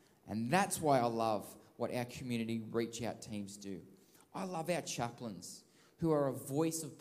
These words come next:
purpose in our community, in their area, in their field. They're taking that life and they're looking for a hand up to bring atmosphere, to bring a positive change to that environment. I love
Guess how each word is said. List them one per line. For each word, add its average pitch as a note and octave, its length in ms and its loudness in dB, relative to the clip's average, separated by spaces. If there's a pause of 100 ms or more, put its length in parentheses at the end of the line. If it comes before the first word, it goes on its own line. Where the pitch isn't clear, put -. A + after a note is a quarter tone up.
purpose A#2+ 640 -4
in A2 140 -12
our G#2 80 -12 (120)
community, G#2 560 -8 (340)
in C#3 240 0
their B2+ 300 -2
area, A#2 520 -4
in C3+ 220 -6
their B2 160 -6
field. A2+ 460 -10 (300)
They're C#3+ 80 0
taking C#3 540 -6
that A2 240 -8
life G#2+ 340 -6
and C3 140 -14
they're C3+ 120 -8
looking D3+ 400 -6
for A#2 260 -10
a - 20 -6
hand B2+ 420 -8
up - 180 -6 (300)
to C3 80 -6
bring C3 520 -6
atmosphere, B2 640 -10
to B2 100 -6
bring B2+ 460 -8 (220)
a A#2 60 -16
positive C3+ 640 -8
change A2+ 580 -8 (220)
to C3 160 -2
that A2 160 2
environment. A2 520 -2 (240)
I C#3 100 0
love D3 240 8